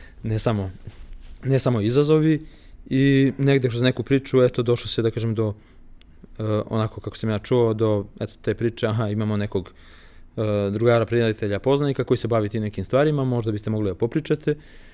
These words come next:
pa da vidite, možda ima nekog prostora za saradnju. I iskreno sa, e, u tim nekim posebno prvim nekim kontaktima bilo je sa druge strane, e, određene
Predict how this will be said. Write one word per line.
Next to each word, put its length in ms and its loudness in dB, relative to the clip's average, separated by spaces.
pa 200 2
da 160 4
vidite, 340 2
možda 200 -2
ima 100 0
nekog 200 -4
prostora 320 -2
za 80 -4
saradnju. 360 -6
I 280 0
iskreno 400 2
sa, 320 2
e, 100 0
u 280 2
tim 140 2
nekim 220 0
posebno 300 0
prvim 280 2
nekim 400 -2
kontaktima 600 -2
bilo 320 2
je 300 2
sa 160 -4
druge 260 0
strane, 520 0
e, 60 -4
određene 1080 0